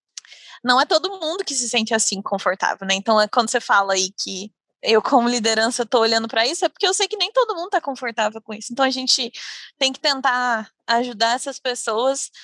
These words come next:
a, a, a terem uma referência que deixa elas tranquilas, porque eu acho que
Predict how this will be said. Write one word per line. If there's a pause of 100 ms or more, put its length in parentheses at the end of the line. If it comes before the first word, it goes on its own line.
(460)
a, (180)
a, (240)
a
terem
uma
referência
que
deixa
elas
tranquilas,
porque
eu
acho
que